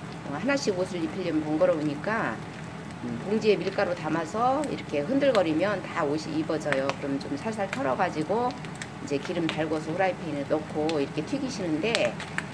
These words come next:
이제 생선 전용 후라이팬들도 물론 사시-, 사용하시는 분들도 많이 계시는데, 이제 그런 팬이 없을 경우에는 그냥 후라이팬에 이렇게 굽잖아요.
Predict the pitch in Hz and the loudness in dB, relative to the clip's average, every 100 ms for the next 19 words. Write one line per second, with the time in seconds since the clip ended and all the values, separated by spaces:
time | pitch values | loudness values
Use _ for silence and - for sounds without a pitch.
0 | - - - 135 - 330 330 311 254 190 | -8 -8 -4 -2 4 4 6 6 6 6
1 | 208 214 202 202 277 262 254 220 170 - | 4 4 2 4 4 4 0 -2 -2 2
2 | 156 160 151 147 151 254 247 - - 269 | 2 2 0 0 0 -2 -2 -6 -4 0
3 | 269 233 247 214 175 165 151 - 147 147 | 0 0 -2 -4 -2 -2 -2 -2 0 0
4 | 143 165 170 190 151 135 135 165 135 - | -2 -4 -4 -2 -2 0 0 0 0 -2
5 | - - - - - 113 113 107 - - | -8 -10 -10 -10 -8 -2 -2 -2 -6 -10
6 | - - - - 214 233 220 214 - 311 | -10 -10 -10 2 6 8 6 4 2 2
7 | 294 165 - 202 202 180 170 156 156 170 | 4 2 2 0 2 2 4 0 0 -2
8 | 170 190 254 240 208 165 151 - - - | -2 2 2 0 -2 -2 -2 -4 -8 -8
9 | - 156 139 131 139 160 127 | -2 0 0 -2 -2 0 -2